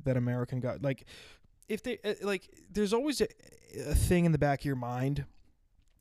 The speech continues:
when you're at a protest where, yes, even if the people, like, start pushing people back, you know, these major cities like Chicago and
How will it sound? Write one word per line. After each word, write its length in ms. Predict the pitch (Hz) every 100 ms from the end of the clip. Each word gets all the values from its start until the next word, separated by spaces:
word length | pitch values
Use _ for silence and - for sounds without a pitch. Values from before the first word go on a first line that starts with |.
| -
when 140 | - 147
you're 180 | 147 139
at 80 |
a 40 | 131
protest 640 | - 131 123 147 147 -
where, 100 | 139
yes, 360 | 135 147 131 -
even 180 | 180 196
if 80 | 190
the 80 | -
people, 520 | - 156 - 139 127
like, 160 | 120 - _
start 300 | - 139 -
pushing 580 | - 131 - 139 127 123 - _
people 300 | - 127 120
back, 420 | 104 110 127 - - - - _ _ _ _ _ _ _
you 140 | 190
know, 80 | 170
these 200 | 180 151
major 460 | 156 180 294 196 135
cities 920 | - - 202 147 123 113 - - - _ _ _ _ _ _ -
like 120 | 139
Chicago 1080 | 143 - - 123 123 127 123 120 123 123
and 220 | 117 107